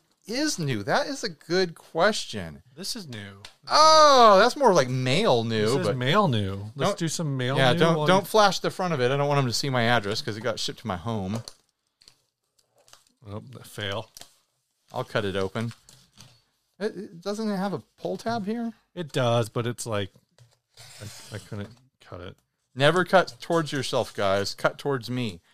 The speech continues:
Speaker 1: <laughs> I will, I will catch the blade for you. So this is a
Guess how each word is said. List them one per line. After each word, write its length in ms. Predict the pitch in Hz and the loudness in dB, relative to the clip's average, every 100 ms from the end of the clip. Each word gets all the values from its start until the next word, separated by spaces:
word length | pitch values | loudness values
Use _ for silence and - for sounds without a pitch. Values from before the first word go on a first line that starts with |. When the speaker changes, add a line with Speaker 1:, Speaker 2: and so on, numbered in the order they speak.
| _ | _
Speaker 1:
<laughs> 60 | - - - _ - - - _ _ _ - - - - - - - - - 202 - - - - - - - - - - | -18 -16 -20 _ -14 -14 -20 _ _ _ -20 -20 -20 -20 -20 -20 -16 -14 -14 -16 -14 -16 -14 -14 -12 -16 -14 -12 -10 0
I 160 | 131 - | 0 6
will, 200 | 185 - - - | 4 4 -8 -6
I 140 | - 175 | 0 4
will 140 | 180 | 4
catch 340 | 147 196 180 - | 2 2 2 -2
the 100 | 143 | 0
blade 380 | 143 139 120 | 4 4 2
for 200 | 98 123 | -2 -6
you. 320 | 107 98 90 85 - - - | -4 -4 -8 -10 -18 -20 -16
So 240 | - 170 | 0 2
this 380 | 139 180 277 - - | 4 4 2 -4 -2
is 680 | 156 151 151 151 147 139 - _ | 2 4 6 4 2 0 -8 _
a 400 | 131 117 117 113 | -6 -4 -2 -4